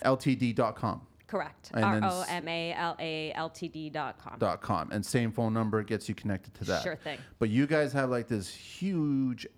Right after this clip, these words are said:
Speaker 1: outfit about dirt.
Speaker 2: Yeah. So, well, basically, we're a
Speaker 1: Well,
Speaker 2: little
Speaker 1: hang
Speaker 2: bit
Speaker 1: on.
Speaker 2: more
Speaker 1: Don't, don't, don't jump the gun just yet. I wanted to introduce you. I wanted to
Speaker 2: Okay.
Speaker 1: ask you guys a, a construction question that's kind of relevant.
Speaker 2: Ask me.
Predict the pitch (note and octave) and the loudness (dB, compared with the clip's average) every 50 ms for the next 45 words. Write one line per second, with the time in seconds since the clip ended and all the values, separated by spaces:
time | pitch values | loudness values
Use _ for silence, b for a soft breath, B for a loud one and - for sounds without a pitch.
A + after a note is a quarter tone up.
0 | - - _ - A#2+ B2+ - - - - - B2 A#2 A2+ A2+ A2+ - - - F#2+ | -20 -12 _ 2 2 2 2 -4 -10 -4 0 2 4 4 4 2 0 -4 -4 -4
1 | G#2+ G2 G#2 A2 A2 G2+ F#2+ G2+ G2 - - - - _ A#2 A2 A#2 G2+ F2+ - | -2 0 2 2 2 2 2 -2 -4 -8 -14 -20 -20 _ 0 2 2 2 2 0
2 | - A#4+ D5 F4 A3+ F3 F3+ - - - B3 A#3 A3+ A3+ A3+ A3+ G#3 F#3 D4+ D#4+ | -2 0 0 0 0 0 -2 -6 -4 -2 0 0 2 0 0 -2 0 2 2 2
3 | E4 E4 E4 - F#4 G4+ G#4 G4+ - A4+ - - F4+ E4 D4+ B3+ B3+ B3 A3+ B3+ | 2 0 0 0 0 0 0 0 -2 -2 -2 0 0 0 2 2 6 6 8 8
4 | C4+ C#4+ D4+ E4+ F#4+ F#4+ C4+ C4 F#3 - - G3+ G#3 G#3+ A#3+ A3 G#3 G#3+ G#3+ F#3 | 8 6 6 6 4 4 4 4 4 4 4 6 6 4 4 4 2 0 2 2
5 | A#3 A#3+ A3+ F#3 - A#3 A#3 A3+ A#3 F#3+ D#3+ F3+ G3 G3 F3+ F#3+ E3+ - F#3+ F#3 | 2 2 0 2 2 2 2 2 0 2 2 4 2 4 2 0 2 4 4 4
6 | D#3+ D3+ D#3 D#3+ E3+ E3+ E3+ - E3+ D#3 C#3+ D3 B2+ C3+ D#3+ E3 D3+ - C3+ A#2 | 6 4 4 4 2 2 2 2 0 0 -2 -2 2 2 2 2 2 2 2 4
7 | B2 E3 G3 - - B2 D3 E3 E3+ F3+ F3+ F3+ F3+ F3+ D#3+ D3+ D3+ D3 - - | 4 4 2 0 2 2 4 4 4 4 2 4 4 4 4 4 4 2 2 2
8 | D3 D3 D#3 D3 C#3 B2+ B2 B2 C3 C3 C#3 - - - C3 C#3 D3 - - - | 2 4 4 6 4 4 4 4 0 -2 -4 -8 -2 0 0 0 2 -2 -2 -2
9 | - D3+ - - - C#4+ - - F#3+ C3+ - A#2 A2 - C3+ B2+ C3 - - - | 0 -2 0 -2 -4 -6 -4 -4 -4 0 0 -2 0 0 -2 -4 -4 -6 -8 -8
10 | B3 G3+ D3+ A#2+ A#2 C3+ F3 A#3 A3+ C#3+ G2 - - F2+ F#2+ - F#3 - C#4+ D#4 | -6 -4 -4 -4 -4 -4 -2 -2 -2 -4 -4 -4 -4 -2 -2 -2 -4 -6 -6 -8
11 | F4 - - - - B3+ F#3+ E3+ | -8 -12 -18 -14 -12 -12 -12 -12